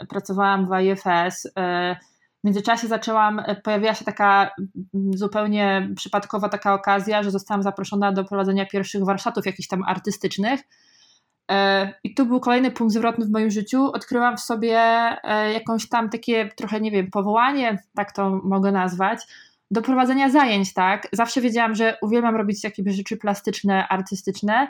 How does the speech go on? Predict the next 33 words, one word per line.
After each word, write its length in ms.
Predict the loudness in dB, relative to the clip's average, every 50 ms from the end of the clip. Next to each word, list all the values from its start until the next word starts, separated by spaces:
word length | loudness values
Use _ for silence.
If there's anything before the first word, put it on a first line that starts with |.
| -4 -12 -20 -20 -20 _ _ _
ale 240 | 0 2 4 4 2 2 2
umieć 500 | 4 6 6 6 4 2 0 -4 -10 -12 -6
coś 300 | -4 -4 -4 -2 -2 -2
robić, 220 | -2 -2 -2 -2
być, 300 | -2 -4 -4 -6 -4 -2
mieć 180 | 0 0 0 -2
jakąś 260 | 0 2 2 2 4
wiedzę 220 | 2 2 0 -2
z 60 | -2
czegoś, 240 | -2 -2 -2 -2 -2
czy 120 | -2 -4 -2
być 140 | -2 0
dobrym, 380 | 2 0 0 2 2 0 -2 -2
to 40 | -4 -8
jest 140 | -8 -4
kompletnie 440 | -4 -2 0 0 -2 0 0 -2 -2
inna 280 | 0 2 2 2 2 2
rzecz 280 | 0 -2 -2 -2 -2
niż 240 | -2 -2 -2 -2 -6 -12 _ _ _
umieć 340 | 0 0 2 0 0 -2 -4
kogoś 280 | -2 0 0 0 2
nauczyć 460 | 0 0 2 0 -2 -2 -2 -4 -2
tego. 320 | -2 -6 -6 -6 -8 -10 -10 _ -20 -20 -20 -20 -20 -20 -20 -20 _ _ _ _ _ -2
E, 380 | 0 0 0 0 -2 -2 -2 -2
niektórzy 300 | -4 -2 0 0 0 2
mają 240 | 2 2 2 2 4
wiedzę, 400 | 4 2 2 4 4 4 4 4
ale 140 | 4 2 2
nie 100 | 0 -2
potrafią 280 | -4 -6 -2 -2 0
jej 120 | 0 -2 -2
przekazać, 680 | -4 -8 -10 -2 0 0 0 2 2 0 0 0 -4 -10
e, 300 | -10 -8 -6 -6 -4